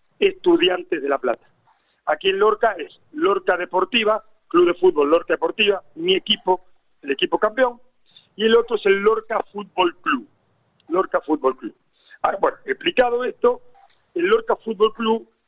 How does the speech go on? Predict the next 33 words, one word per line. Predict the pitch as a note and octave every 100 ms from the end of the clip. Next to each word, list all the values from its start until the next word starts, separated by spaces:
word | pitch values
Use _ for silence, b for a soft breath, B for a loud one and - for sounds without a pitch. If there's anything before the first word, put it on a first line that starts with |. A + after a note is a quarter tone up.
| _ _
había | E3 G3 A#3
tenido, | G#3 G3 G#3+ G#3 A3 C#4+
allí | D#3 -
por | F3+ F3
los | -
años | G3 F#3+
dos | E3+ D#3
mil | F#3
nueve, | G3 G#3 G3 F3+
dos | E3
mil | E3+ E3+
diez, | G3 - - _ _ _ _ _ _ _ -
una | F#3+
inyección | G3 F#3 - G#3 G#3 G3
de | E3 F3
un | F3 E3+ E3 D#3 D3+ C#3+ -
chino | - C#4 G#3+ - _ _ _ _ _
que | E3+
había | D#3+ F3+
venido | E3+ F3+ F3+
a |
invertir | D#3 D3+ D3 G3 F3+
aquí | F#3 G3 G3+ _ _ _ _ _ _ _
y | D#3+ D#3
tuvo | G3 G3
una | G3
inyección | F3 G#3 G3
de |
dinero | F3+ F#3 G3+ F#3
muy | F#3 G#3+
importante, | G3+ E3+ E3+ C#3+ C3 _ _ _ _ _ _
muy | D#3+ F3
importante. | D#3 C#3+ C3+ A#2